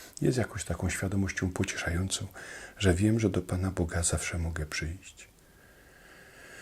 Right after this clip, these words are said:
Ewangelia Marka opowiada nam o tym, jak Jezus wraca do rodzinnego miasta Nazaretu i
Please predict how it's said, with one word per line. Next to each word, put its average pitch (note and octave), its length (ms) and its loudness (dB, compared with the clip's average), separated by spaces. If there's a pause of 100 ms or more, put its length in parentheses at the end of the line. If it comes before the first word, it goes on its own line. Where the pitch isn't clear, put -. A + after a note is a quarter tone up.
(340)
Ewangelia C#3 580 8
Marka C3 420 2
opowiada C3 400 2
nam A2+ 200 4
o A2+ 80 4
tym, A2+ 180 6
jak G2+ 220 2
Jezus G#2+ 480 2 (280)
wraca G#2 400 2
do F2 200 2
rodzinnego F#2 480 4
miasta F#2 400 4
Nazaretu F#2+ 640 2
i G2+ 140 6